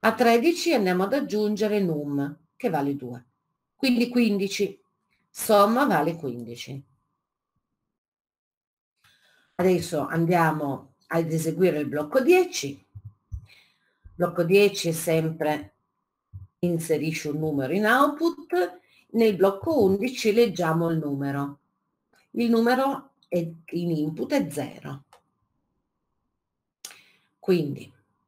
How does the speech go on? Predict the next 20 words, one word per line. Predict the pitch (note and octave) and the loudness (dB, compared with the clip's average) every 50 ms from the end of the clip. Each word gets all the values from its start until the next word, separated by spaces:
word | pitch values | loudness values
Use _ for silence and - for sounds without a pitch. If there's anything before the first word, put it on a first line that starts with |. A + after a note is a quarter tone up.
| _ _ _ _ _ _ _ _ _ _ _ _ _ _ | _ _ _ _ _ _ _ _ _ _ _ _ _ _
sono | - _ _ - - - C3+ - - _ _ _ | -20 _ _ -20 -16 -16 -16 -16 -16 _ _ _
qua. | - C3+ C3+ - - - _ _ _ - - - - - - - | -12 -10 -10 -10 -12 -16 _ _ _ -20 -20 -20 -20 -20 -20 -20
Quindi | _ - F#3 E3+ D#3+ E3 | _ -2 0 0 2 4
num | F#3+ G#3 G#3 A3 A3+ B3 A#3+ | 6 6 6 6 6 2 2
vale, | D3+ E3+ D#3 D3+ D3+ D#3 - F3 | 2 0 0 0 0 -2 -4 -4
al | - D#3+ D#3+ | -4 -6 -6
blocco | C#3+ C3 D3+ D3+ - A#3+ G#3+ | -6 -8 -8 -4 0 0 0
undici | E3 C#3+ C#3+ - - F#3 | 0 0 -4 -6 -8 -8
vale | - C3+ B2+ A#2+ A#2 - - | -6 -6 -8 -8 -10 -12 -14
zero. | - - C#3 - - - - - - _ _ _ _ - - - | -14 -14 -14 -16 -16 -16 -18 -18 -18 _ _ _ _ -20 -14 -10
Il | E3 D#3+ | -10 -6
precedente | E3 E3+ D#3+ D#3+ D#3 - D3+ C3+ D3+ C#3 C#3 C#3 C#3+ E3 | -4 -4 -4 -4 -4 -6 -6 -6 -4 -4 -4 -4 -4 -2
valore | E3+ F#3 E3 D3 C#3+ C3 C3 B2+ C3+ C#3 C3 - - _ _ _ _ _ _ _ _ _ _ _ _ _ _ _ _ _ _ _ _ _ _ _ | -2 0 -2 0 -2 -4 -4 -6 -6 -8 -8 -10 -12 _ _ _ _ _ _ _ _ _ _ _ _ _ _ _ _ _ _ _ _ _ _ _
viene | - D#3+ F3+ F3 E3 D#3+ D#3+ | -4 0 2 2 2 0 -2
sovrascritto, | D#3+ - A3+ A#3 C4+ A#3+ D#3+ - - - D#3 C3+ - - - C3 | -2 -2 -2 0 0 -2 -2 -4 -8 -8 -8 -10 -10 -10 -12 -12
non | C3 B2 B2 | -10 -10 -10
c'è | - - G3+ | -6 -6 -4
più. | G3 C#4 B3+ F#3 - - - _ _ _ _ _ _ _ _ _ _ _ _ _ _ _ _ _ _ _ _ _ _ _ _ _ _ _ _ _ _ _ _ _ _ _ | 0 2 2 2 0 -4 -14 _ _ _ _ _ _ _ _ _ _ _ _ _ _ _ _ _ _ _ _ _ _ _ _ _ _ _ _ _ _ _ _ _ _ _
Torniamo | - F#4+ G#4 E4+ D#4 B3 C#4+ E4 D#4+ | 4 4 6 6 4 4 4 4 4
su | C#4+ - F#3 G3 - - | 2 0 -2 -6 -8 -10